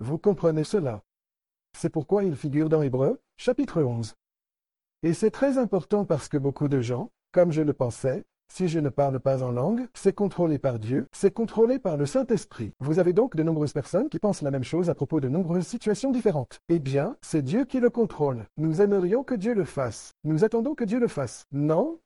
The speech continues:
non. Nous avons également une responsabilité.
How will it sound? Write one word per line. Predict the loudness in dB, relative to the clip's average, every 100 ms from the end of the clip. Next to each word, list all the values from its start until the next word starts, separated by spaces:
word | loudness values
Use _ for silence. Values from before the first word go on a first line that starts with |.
| -8
non. | -2 -2 -4 -8 -4
Nous | -2 2
avons | 2 4 2
également | 2 0 0 0
une | 0 0
responsabilité. | -2 -4 -6 -2 0 0 -2 -4 -6 -8